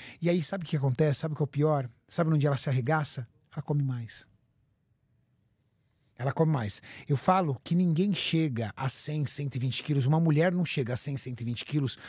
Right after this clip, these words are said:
do dia pra noite. Não é assim. É um processo. Eu faço isso há tantos anos que eu já mapeei o processo. Ela começa, é, ela tá super empolgada. Aí, por algum motivo, ela começa a parar de,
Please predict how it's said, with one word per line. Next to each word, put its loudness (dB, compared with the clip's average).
do -2
dia 0
pra -6
noite. -4
Não 2
é 0
assim. -4
É -6
um 0
processo. -2
Eu -10
faço 2
isso -2
há -2
tantos 2
anos 0
que -4
eu 2
já 4
mapeei 2
o 2
processo. -4
Ela 6
começa, 2
é, 2
ela 0
tá 0
super 0
empolgada. -2
Aí, 6
por 2
algum 2
motivo, 2
ela 2
começa 0
a -8
parar -2
de, -2